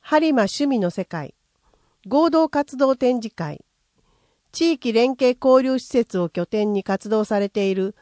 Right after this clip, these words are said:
地域住民の作品展です。新しい趣味を探している人や、展示作品に興味のある人、ぜひ一度ご来場ください。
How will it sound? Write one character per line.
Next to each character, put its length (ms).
地 180
域 180
住 180
民 240
の 120
作 260
品 180
展 240
で 120
す。 240
新 380
し 100
い 40
趣 20
味 180
を 80
探 320
し 60
て 180
い 40
る 100
人 220
や、 240
展 160
示 140
作 280
品 280
に 220
興 220
味 100
の 120
あ 80
る 80
人、 360
ぜ 160
ひ 220
一 220
度 180
ご 120
来 200
場 180
く 80
だ 140
さ 200
い。 120